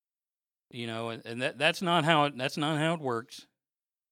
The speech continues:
Y-, you know, it's not, it's not a lottery. But anyway, that's something else. That's a, sorry. You know, Jesus, Jesus asked him, "Do you want to get well?"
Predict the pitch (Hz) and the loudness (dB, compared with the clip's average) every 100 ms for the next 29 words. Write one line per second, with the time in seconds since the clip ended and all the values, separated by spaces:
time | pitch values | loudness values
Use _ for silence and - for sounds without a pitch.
0 | - 143 139 123 113 110 107 120 131 139 | -18 -16 -12 -10 -8 -8 -6 0 0 0
1 | - 120 143 143 127 120 117 117 117 _ | -2 -2 0 0 2 2 -2 -6 -10 _
2 | _ _ _ _ _ _ _ _ 135 147 | _ _ _ _ _ _ _ _ 2 4
3 | 143 107 101 - _ - 113 - 98 104 | 4 2 -6 -14 _ -20 -16 -12 -10 -10
4 | 104 - 101 104 95 _ _ _ _ _ | -14 -14 -14 -12 -14 _ _ _ _ _
5 | _ _ - 120 107 104 _ _ _ _ | _ _ -10 -6 -6 -8 _ _ _ _
6 | _ _ _ _ _ _ _ _ _ _ | _ _ _ _ _ _ _ _ _ _
7 | _ - - _ _ _ _ _ _ _ | _ -20 -20 _ _ _ _ _ _ _
8 | _ _ _ _ _ _ _ _ _ _ | _ _ _ _ _ _ _ _ _ _
9 | _ 147 160 165 147 185 175 165 147 165 | _ 2 4 4 4 2 0 -2 -2 0
10 | 156 156 170 175 120 123 127 135 127 127 | 2 6 6 4 0 0 0 0 0 -2
11 | 127 151 117 | 0 -2 -2